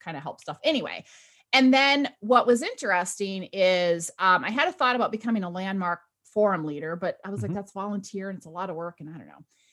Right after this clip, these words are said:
Speaker 2: Yeah.
Speaker 1: And so then you fast forward, and I was working in corporate wellness, corporate fitness. I was contracted at a vendor, and then eventually I got my master's degree. Um, and again, it was more of, I knew that I needed more education. I probably got the wrong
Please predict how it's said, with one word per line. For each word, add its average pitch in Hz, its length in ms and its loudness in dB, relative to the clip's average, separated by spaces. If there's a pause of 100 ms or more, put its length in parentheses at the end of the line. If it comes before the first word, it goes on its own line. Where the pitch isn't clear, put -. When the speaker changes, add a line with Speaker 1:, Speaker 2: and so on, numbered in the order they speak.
Speaker 2:
Yeah. 131 200 -6
Speaker 1:
And 254 540 4 (680)
so - 160 2
then 269 340 2
you 427 80 0
fast 220 380 0
forward, 165 560 0
and 208 480 2
I 196 380 2
was 190 280 -4
working 240 380 -2
in 208 240 -2
corporate 190 360 -4
wellness, 165 400 -2
corporate - 360 -8
fitness. 160 360 -10
I 160 100 -4
was 160 140 -6
contracted 180 540 -6
at 175 80 -6
a 175 40 -8
vendor, 151 400 -6
and 143 280 -8 (480)
then 214 160 2
eventually 202 420 2
I 170 260 2
got 190 280 2
my 208 80 0
master's 180 420 -2
degree. 160 460 -10 (340)
Um, 156 600 0 (160)
and 220 120 2
again, 247 220 4
it 208 60 0
was 196 120 -4
more 208 280 4
of, 185 140 0
I 196 100 0
knew 226 240 2
that 233 120 0
I 196 100 -2
needed 190 420 -4
more 180 240 -2
education. 175 800 -4
I - 80 -10
probably 208 360 0
got 196 200 -2
the 175 60 -6
wrong 165 500 0